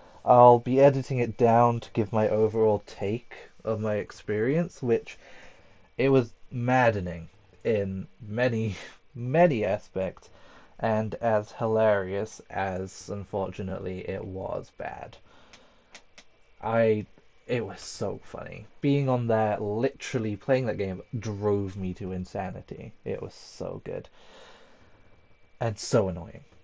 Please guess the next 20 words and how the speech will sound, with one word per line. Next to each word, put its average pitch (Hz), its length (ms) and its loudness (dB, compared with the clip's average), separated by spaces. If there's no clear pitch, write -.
So - 180 0
this 190 220 6
is, 151 100 -6
yeah, 135 220 6
is 120 200 0
just 151 220 0
a 127 160 -2
very 156 340 4
quick - 300 -2
announcement. 95 760 -4
This 117 220 -6
is - 40 -20
the 95 180 -4
end 92 160 -6
of 90 100 -10
it, 95 140 -6
really. 98 360 -4
Um, 101 360 0
to 135 140 2
let 143 280 8